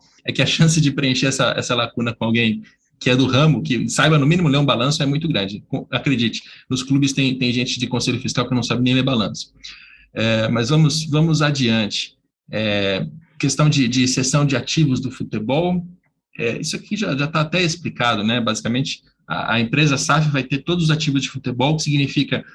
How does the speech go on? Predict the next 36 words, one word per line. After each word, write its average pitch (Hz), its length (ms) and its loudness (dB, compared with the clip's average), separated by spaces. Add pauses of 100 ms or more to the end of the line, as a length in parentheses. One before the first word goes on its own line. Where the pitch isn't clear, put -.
(140)
os - 80 -12
contratos 160 400 2
dos 143 80 2
jogadores, 143 800 2
os 135 100 -2
direitos 131 300 0
comerciais, 131 880 -2
de 131 120 -2
direito 127 240 0
de - 80 -10
transmissão, 123 720 0
de 113 120 -4
patrocínio, 135 840 0
et 120 100 -4
cetera. 139 480 -2 (280)
Questão 202 260 -2
de 175 100 4
direitos 151 480 2
que - 80 -4
estão 143 140 0
sendo 139 260 0
mandados 127 380 2
pra 123 160 -6
empresa, 160 500 0 (320)
acho 139 220 -2
que 156 80 -2
isso 156 180 -2
tá, 147 480 0
tá 151 100 0
claro. 113 440 0 (380)
Mas 147 160 0
tem 175 100 0
a 160 60 0
questão 170 240 0
do 196 40 0
estádio, 127 520 2